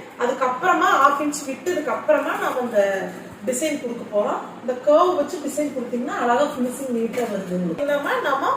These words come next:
ரன்னிங்ல நார்மலா ஸ்டிச் எப்படி பண்ணுவீங்க, அதே மாதிரி பண்ணுங்க. நான் லைனிங்ல வந்து மேல் பக்கமா, என் பக்கமா லைனிங் வச்சு நான் தைக்கிறேன். கீழே வந்து ஜரி இருக்குது. ஓகேங்களா? நல்லா புரிஞ்சுக்குங்க.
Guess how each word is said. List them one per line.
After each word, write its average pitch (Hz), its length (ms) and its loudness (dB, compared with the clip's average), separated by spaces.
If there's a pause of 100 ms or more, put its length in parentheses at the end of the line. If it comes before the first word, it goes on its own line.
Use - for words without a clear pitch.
(480)
ரன்னிங்ல 339 460 -2 (100)
நார்மலா 370 640 4
ஸ்டிச் - 340 -4
எப்படி 285 260 -2
பண்ணுவீங்க, 226 420 -2
அதே 214 320 6
மாதிரி 285 220 2
பண்ணுங்க. - 300 -6 (1300)
நான் 240 200 2
லைனிங்ல 349 680 6
வந்து 254 340 4 (320)
மேல் 311 400 4
பக்கமா, 277 460 0
என் 277 280 2
பக்கமா 330 400 -2
லைனிங் 302 420 2
வச்சு 339 360 0
நான் - 160 0
தைக்கிறேன். - 440 0 (560)
கீழே 427 320 6
வந்து 330 300 2
ஜரி 285 300 8
இருக்குது. 202 340 2
ஓகேங்களா? 254 600 2
நல்லா 233 240 2
புரிஞ்சுக்குங்க. 285 600 -4